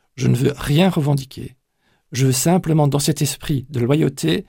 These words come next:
et l'esprit du Saint-Pape, trouver un, un cheminement à travers que ces couples-là, parce qu'il faut le faire aujourd'hui, hein, il faut le faire, de choisir encore pour cette Église,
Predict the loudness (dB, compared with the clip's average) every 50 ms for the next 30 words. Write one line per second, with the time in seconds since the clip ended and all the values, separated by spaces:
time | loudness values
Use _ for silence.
0 | _ _ _ _ _ _ -8 -6 -4 -4 -4 -4 -4 -4 -4 -4 -2 -2 -4 -4
1 | -4 -6 -4 -4 -4 -6 -8 _ -12 -8 -4 -2 0 0 0 -2 -2 -4 -4 -4
2 | 0 0 2 2 2 2 0 -2 -2 -2 -4 -8 -12 _ _ _ _ _ -14 -12
3 | -8 -6 -4 -2 0 0 -2 -2 -4 -4 -2 -4 -2 0 0 0 2 2 2 2
4 | 2 2 0 -2 -6 _ _ _ -12 -10 -8 -6 -4 -2 2 2 2 2 2 2
5 | 2 2 2 2 2 0 -2 -2 -4 -8 -10 _ _ _ _ _ _ _ _ _
6 | _ -10 -8 -6 -6 -6 -6 -8 -4 -2 0 0 0 -2 -4 -8 _ _ _ _
7 | -8 -8 -8 -6 -4 -2 0 2 2 2 2 2 0 -2 0 0 2 2 0 -2
8 | -4 -10 _ _ _ _ _ _ _ -8 -4 -2 -2 -2 -2 -4 -2 -2 -2 -2
9 | -2 -6 -10 -14